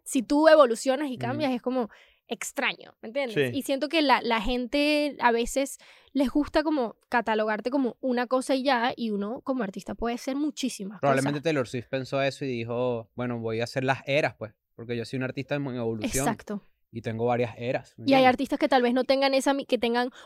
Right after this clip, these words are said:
Speaker 1: otra evolución personal, pero tal vez sigan haciendo el mismo género de hace
Speaker 2: Sí.
Speaker 1: veinte
Speaker 2: Y
Speaker 1: años.
Speaker 2: va de la mano como de esta corriente medio posmoderna de, no sé, de los últimos cincuenta años, pero que se ve más ahorita, porque, por ejemplo, The Weeknd
Speaker 3: Ujú.
Speaker 2: tiene este, este peo que ahorita va a cerrar la trilogía de este personaje que él se
Speaker 1: Uf.
Speaker 2: inventó.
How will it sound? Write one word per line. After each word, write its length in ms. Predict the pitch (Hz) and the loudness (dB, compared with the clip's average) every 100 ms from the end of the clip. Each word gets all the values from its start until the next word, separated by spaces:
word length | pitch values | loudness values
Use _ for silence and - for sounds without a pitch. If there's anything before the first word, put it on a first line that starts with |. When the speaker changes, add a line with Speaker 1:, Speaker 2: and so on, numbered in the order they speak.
| - | -2
Speaker 1:
otra 240 | 285 285 | 0 4
evolución 380 | 294 294 269 254 | 2 2 -2 -4
personal, 340 | 277 302 269 | -4 -2 -2
pero 160 | 311 339 | 0 0
tal 160 | 247 226 | 4 4
vez 180 | 233 | 4
sigan 240 | 208 254 269 | 4 4 6
haciendo 220 | 254 240 | 6 4
el 60 | 233 | 4
mismo 200 | 262 269 | 4 4
género 400 | 277 294 349 359 | 4 4 4 4
de 100 | 277 | 4
hace 160 | 220 226 | 4 2
Speaker 2:
Sí. 40 | |
Speaker 1:
veinte 200 | 220 214 | 2 4
Speaker 2:
Y 40 | 247 | 6
Speaker 1:
años. 240 | 302 - | 8 8
Speaker 2:
va 60 | 147 | 6
de 60 | |
la 100 | 185 | 6
mano 260 | 147 147 170 | 2 -2 -4
como 240 | 190 156 | -4 -2
de 80 | 123 | -2
esta 160 | 117 151 | -4 -2
corriente 580 | 165 127 120 156 160 | -2 -2 -2 0 0
medio 480 | 143 139 123 117 113 - 123 127 120 | 0 -2 -2 -2 -4 -4 -6 -4 -2
posmoderna 800 | 123 120 131 143 156 143 113 104 - | -2 -2 -4 -6 -6 -4 -6 -8 -14
de, 400 | - 117 117 110 - 107 | -12 -6 -4 -6 -10 -12
no 100 | 110 | -6
sé, 120 | 143 | -2
de 140 | 135 | -2
los 140 | 113 117 | -2 -6
últimos 320 | 117 131 147 | -6 -8 -8
cincuenta 300 | 123 120 120 | -8 -6 -4
años, 140 | 156 147 | -4 -4
pero 160 | 127 | -6
que 80 | 117 | -6
se 120 | - | -6
ve 100 | 113 | -4
más 140 | 120 135 | -4 -4
ahorita, 300 | 151 170 117 | -2 -4 -4
porque, 180 | 123 | -6
por 140 | 113 120 | -6 -6
ejemplo, 460 | 123 120 143 151 - _ - | -4 -6 -4 -6 -8 _ -6
The 80 | 131 | -2
Weeknd 500 | 131 160 151 160 165 - _ _ _ _ | 2 2 0 -2 -6 -14 _ _ _ _
Speaker 3:
Ujú. 160 | 131 117 | -10 -4
Speaker 2:
tiene 460 | 139 127 139 147 143 | -2 -2 0 -2 -4
este, 260 | 127 - 131 - | -6 -6 -8 -8
este 240 | 127 131 | -8 -4
peo 200 | 147 147 | 0 0
que 80 | 143 | 0
ahorita 280 | 131 139 160 | -2 0 0
va 60 | |
a 40 | 131 | 0
cerrar 260 | 151 143 | -2 -2
la 120 | 156 | -2
trilogía 440 | 156 135 113 131 131 | -2 -2 -2 -2 -2
de 60 | |
este 140 | 139 123 | -2 -6
personaje 400 | 127 123 117 131 | -8 -8 -8 -6
que 80 | 131 | -2
él 60 | 262 | -2
se 80 | 117 | -2
Speaker 1:
Uf. 60 | |
Speaker 2:
inventó. 400 | 117 110 156 139 | -6 -4 -4 -4